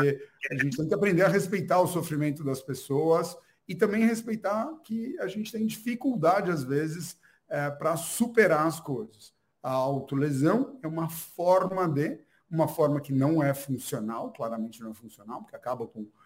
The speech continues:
é, com o corte, alivia o sofrimento, mas, em geral, a pessoa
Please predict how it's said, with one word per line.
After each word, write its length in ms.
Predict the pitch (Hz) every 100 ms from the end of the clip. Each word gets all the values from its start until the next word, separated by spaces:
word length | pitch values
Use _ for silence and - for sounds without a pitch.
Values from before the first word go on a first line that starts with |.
| _ _ _
é, 220 | 120 113 -
com 160 | 127
o 60 | 117
corte, 520 | - 123 139 180 285 -
alivia 760 | 156 156 147 131 147 196 190
o 80 | 147
sofrimento, 800 | - 156 - 143 139 165 240 254
mas, 260 | 226 190 160
em 100 | 185
geral, 360 | 170 165 190
a 40 | 196
pessoa 520 | 170 - 180 190